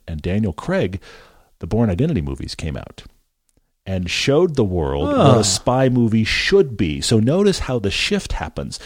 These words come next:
Speaker 1: They get much more brutal. The fight gets much more real. Everything gets much more raw. And they're shot that way. And it is a direct influence from the glossy Pierce Brosnan era, which I think looks perfect for Bond. And then Bourne happens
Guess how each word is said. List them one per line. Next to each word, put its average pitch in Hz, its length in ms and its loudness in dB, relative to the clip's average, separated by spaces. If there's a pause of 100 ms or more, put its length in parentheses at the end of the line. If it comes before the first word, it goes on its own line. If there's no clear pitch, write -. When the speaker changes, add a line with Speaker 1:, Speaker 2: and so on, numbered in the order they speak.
(100)
Speaker 1:
They 101 140 0
get 95 160 -2
much 127 260 -2
more 113 180 0
brutal. 120 380 0
The 90 120 -4
fight 120 260 -2
gets - 220 -4
much 104 180 -4
more 85 160 -2
real. 120 420 0
Everything 127 420 -2
gets 101 200 -8
much 98 240 -8
more 87 240 -2
raw. 80 640 0 (260)
And 101 140 -4
they're 80 140 -8
shot - 460 -6
that 76 180 -4
way. 76 340 -4 (220)
And 98 120 -4
it 87 60 -4
is 82 100 -6
a 90 60 -2
direct 92 480 -2
influence 120 560 0
from 80 280 -8 (300)
the 85 80 -4
glossy 120 460 0
Pierce 175 240 -2
Brosnan 123 460 2
era, 76 200 -2
which 113 200 -4
I 131 100 0
think - 320 -2 (300)
looks 175 440 -2 (220)
perfect - 460 0
for 95 120 -4
Bond. 73 500 -6 (440)
And 92 180 -2
then 87 200 0
Bourne 165 400 2
happens 82 580 -2